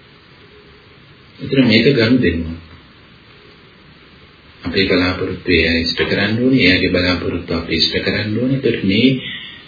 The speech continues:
ගනුදෙනුවට තමයි අපි සම්බන්ධතා කියන්නේ. එහෙම නැත්නම් ඒක සම්බන්ධතාවයක් නෑනේ.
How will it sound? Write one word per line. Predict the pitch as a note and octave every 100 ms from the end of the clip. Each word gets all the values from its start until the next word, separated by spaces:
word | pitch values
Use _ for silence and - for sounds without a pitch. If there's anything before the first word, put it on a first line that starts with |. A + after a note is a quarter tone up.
| -
ගනුදෙනුවට | - - A2+ B2+ C3+ C#3 C#3
තමයි | B2+ B2 C3
අපි | C3 C#3
සම්බන්ධතා | - A#2+ C#3 C3 - - F2+
කියන්නේ. | - - - - - - - - - - - - - - - - - - - - - - - - - - - - - - - - - - - - - - - - - - - - - - - - -
එහෙම | F#2 G2+
නැත්නම් | A2+ A#2+
ඒක | A2
සම්බන්ධතාවයක් | - F2 G2 A#2+ C3+ C#3 B2+ A2+ F#2
නෑනේ. | F#2 G#2+ A#2 A2 F#2